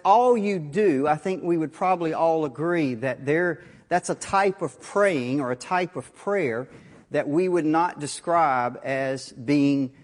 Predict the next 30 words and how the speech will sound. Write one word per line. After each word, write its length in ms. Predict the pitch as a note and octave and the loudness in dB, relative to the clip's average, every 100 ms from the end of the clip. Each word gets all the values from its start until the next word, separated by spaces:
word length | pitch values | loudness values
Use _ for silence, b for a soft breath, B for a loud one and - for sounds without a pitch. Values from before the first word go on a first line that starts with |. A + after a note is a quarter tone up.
| b - | b -10
devoted 800 | C3 A2+ B2 D#3+ E3 A#2 A#2 A#2 - - | -6 -2 2 4 4 0 -4 -8 -18 -12
to 300 | D3 B2+ B2 - - | -6 -4 -6 -10 -8
prayer. 380 | F#3 E3+ G2+ A2 | -2 -2 -4 -4
Now, 160 | C#3+ | -2
as 80 | E3+ | 0
I 80 | F3+ | -2
said, 380 | - A#3 D3 B2+ | 2 2 4 4
those 260 | D#3 F3+ | 2 2
things 480 | - F#3+ F3 E3+ D#3 - B B | -2 -2 0 0 -4 -12 B B
are 160 | D#3 D3+ | -2 0
not 280 | D#3 D3 D#3 | 2 0 -2
wrong. 460 | E3 F3+ A#2+ F#2 - b b | 0 0 -2 -8 -18 b b
And 120 | D#3+ | 2
I, 160 | E3+ G3+ | 2 2
I'm 200 | F3 G3 | 2 4
not, 200 | G#3+ F#3+ - | 4 4 2
I 80 | |
can't 340 | F3+ G#3+ F#3 - | -2 -2 -4 -6
sit 280 | - G#3 D#3+ | -2 0 2
here 160 | F#3 | 2
tonight 320 | D#3 E3+ G3 | 2 2 2
and 100 | D#3 | -2
say 220 | - E3 D3+ | -4 -2 2
this 220 | F#3 E3+ | 2 0
is 100 | D3 | -6
exactly 640 | C3+ C3 C3+ E3 F#3+ E3 | -4 -4 2 4 2 -2
what 200 | D3 D#3+ | -2 -2
it 120 | C#3 C#3+ | -2 -2
looks 300 | G3 - E3 | -2 -2 -2
like, 340 | A#2+ A2 | -2 -2